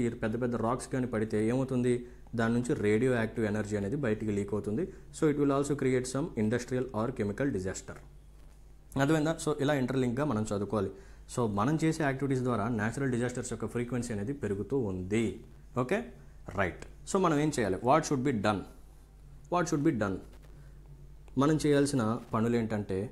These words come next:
so there is a concept called disaster management cycle. డిజాస్టర్ మేనేజ్‌మెంట్ సైకిల్ అని చెప్పి ఒక సైకిల్ అనేది ఉంటుంది. So ఫస్ట్ ఫేజ్‌లో వచ్చేసరికి ప్రీ డిజాస్టర్ ఫేజ్, and నెక్స్ట్ వన్ వచ్చేసరికి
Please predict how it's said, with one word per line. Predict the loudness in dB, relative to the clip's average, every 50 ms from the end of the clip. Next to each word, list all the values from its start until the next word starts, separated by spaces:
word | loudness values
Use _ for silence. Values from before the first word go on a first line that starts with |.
| -10 -16 -20 -20 -20 -18 -16 -4
so | 0 2 4 4 4 4 2 0 -4 0 2
there | 4 4 4 4
is | 2 2
a | 0 2
concept | 2 2 2 2 0 -2 -2 0 2
called | 2 4 4 4 4 2 0 -2 -4 0 2
disaster | 2 4 4 4 4 2 2 0 0 2 2 2 2 2
management | 2 4 2 2 2 2 0 0 0 0 -4 -6
cycle. | -2 0 0 0 0 0 0 0 0 0 -4 -12 -16 -18 -16 -6 0 2
డిజాస్టర్ | 4 4 2 2 0 0 0 2
మేనేజ్‌మెంట్ | 2 2 2 2 0 0 0
సైకిల్ | -2 -2 0 0
అని | 0 0
చెప్పి | -2 -2 -4
ఒక | -4 -2 -2
సైకిల్ | -4 -2 0 0 0
అనేది | 0 0 0 -2 -2
ఉంటుంది. | -2 -2 -2 -4 -4 -6 -8 -14 -18 -18 -20 -20 -20 -20 -20 -20 -20 -20 -20 -20 -16 -4 0
So | 4 6 6 6 6 4 4
ఫస్ట్ | 0 0 0 0 2 4
ఫేజ్‌లో | 4 4 4 4 2
వచ్చేసరికి | 2 4 4 4 2 2 2 2 2 2 0 0 -4 -6 0 2
ప్రీ | 4 6 6 6 6 4
డిజాస్టర్ | 6 6 4 2 2 2 0 0 0 2
ఫేజ్, | 2 2 2 0 -4 -10 -14 -16 -18 -18 -18 -18 -18 -18 -18 -18 -18 -18 -18 -18 -20 -20 -20 -18 -18 -18 -18 -18 -18 -18 -18 -18 -18 -18 -18 -20 -20 -20 -20 -20 -20 -20 -20 -20 -20 -20 -20 -20 -20 -18 -20 -20 -20 -20 -20 -20 -20 -10 -2 2
and | 4 4 6 4
నెక్స్ట్ | 4 2 2 2 4
వన్ | 4 4 2
వచ్చేసరికి | 2 0 0 2 0 2 2 2 2